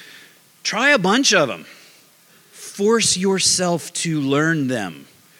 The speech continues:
Put whatever, put Ubuntu on your machine exclusively. Don't dual boot.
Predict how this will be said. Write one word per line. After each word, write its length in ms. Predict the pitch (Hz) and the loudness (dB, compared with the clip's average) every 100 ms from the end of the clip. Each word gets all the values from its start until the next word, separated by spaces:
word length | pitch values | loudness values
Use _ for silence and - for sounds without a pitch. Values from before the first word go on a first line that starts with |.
| _ _ | _ _
Put 480 | - 226 269 - - - _ _ - 127 | -2 2 2 0 -6 -8 _ _ -20 -6
whatever, 480 | 165 180 147 127 - | -2 0 0 -2 -4
put 220 | - 247 | 0 2
Ubuntu 600 | 185 185 180 - 110 80 - - | 2 2 0 -2 -4 -6 -16 -8
on 140 | 139 147 | -2 0
your 100 | 139 | 2
machine 540 | 135 - 135 98 80 - _ - | 2 0 -2 -4 -8 -20 _ -8
exclusively. 760 | 143 - - 175 185 - 123 101 | -4 -2 -2 0 2 0 -2 -2
Don't 240 | 143 185 | -2 -2
dual 220 | 190 262 196 | 2 4 6
boot. 300 | 156 147 | 4 2